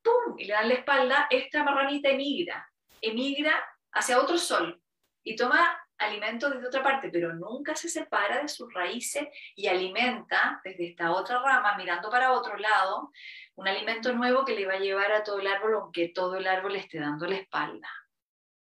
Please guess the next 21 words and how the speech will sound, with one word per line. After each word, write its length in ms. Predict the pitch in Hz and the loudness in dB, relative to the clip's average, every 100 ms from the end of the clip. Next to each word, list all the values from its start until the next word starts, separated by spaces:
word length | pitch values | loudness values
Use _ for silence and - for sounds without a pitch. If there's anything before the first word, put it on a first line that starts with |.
| _ _ _ _ _ - | _ _ _ _ _ -6
Todos 500 | 208 208 247 - - | -4 -2 -4 -6 -10
colaboramos 760 | 185 170 156 156 160 175 - - | -6 -4 -4 -6 -8 -12 -10 -10
siempre, 680 | - 78 80 _ - - _ _ _ _ _ _ - | -10 -14 -16 _ -20 -20 _ _ _ _ _ _ -14
con 200 | 170 170 | -8 -4
la 180 | 160 | -4
verdad 540 | 160 165 165 185 226 - | -6 -10 -6 -4 -4 -8
desnuda, 880 | 190 170 165 165 165 127 - - - _ _ _ _ _ _ | -10 -12 -12 -14 -14 -14 -16 -18 -18 _ _ _ _ _ _
ahí 340 | 160 156 175 190 | -6 -4 -4 -6
colaboramos, 640 | - - - - - - _ _ _ _ _ _ _ | -12 -14 -16 -20 -20 -20 _ _ _ _ _ _ _
con 240 | 175 170 | -12 -8
la 120 | 165 165 | -6 -6
desnudez 720 | 170 165 170 175 208 233 - | -8 -12 -12 -8 -8 -10 -10
de 100 | 226 | -6
la 160 | 240 254 | -2 -2
verdad 380 | 214 175 156 151 | -4 -8 -10 -10
radical, 520 | 156 - - - - _ _ _ _ _ _ _ | -14 -16 -16 -14 -16 _ _ _ _ _ _ _
¿ya? 420 | - 175 226 - _ _ _ _ - - | -14 -12 -12 -16 _ _ _ _ -20 -18
Y 80 | 175 | -10
seguimos 420 | - 170 175 190 | -8 -6 -8 -10
amando. 520 | 214 208 190 190 - _ _ _ _ _ - - - - | -12 -10 -10 -10 -16 _ _ _ _ _ -20 -20 -20 -18
Entonces, 580 | - 175 170 - - - | -14 -8 -6 -6 -6 -10